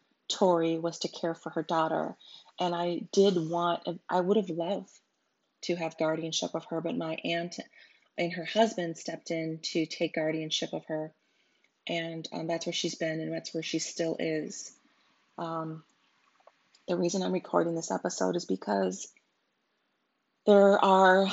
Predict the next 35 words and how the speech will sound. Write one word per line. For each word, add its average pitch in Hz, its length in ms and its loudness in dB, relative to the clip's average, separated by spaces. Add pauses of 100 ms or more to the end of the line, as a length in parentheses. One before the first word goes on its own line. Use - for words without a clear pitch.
(160)
a 220 80 8
lot 208 320 10
of - 220 0
people 180 600 2
that 170 280 2
Tori 180 260 2
has 175 180 -4
come 180 160 -4
in 170 60 -2
contact 170 580 -6
with 170 140 0 (100)
that 165 260 0 (1000)
have - 280 -2
known 175 240 0
Tori 170 360 2
to 170 80 0
be 170 160 -2
an 165 80 -6
addict, 165 460 -4
and 165 120 -4
they 165 160 -2
only 165 200 -2
know 165 240 -2
her 175 180 -6
to 160 100 0
do 165 140 0
fucked - 400 -10
up 170 100 -16
shit 170 400 -2 (840)
and 165 520 -8 (760)
do 180 280 0
addict 175 380 -2
type - 260 -6
stuff, 170 480 -6 (320)
and 170 460 -6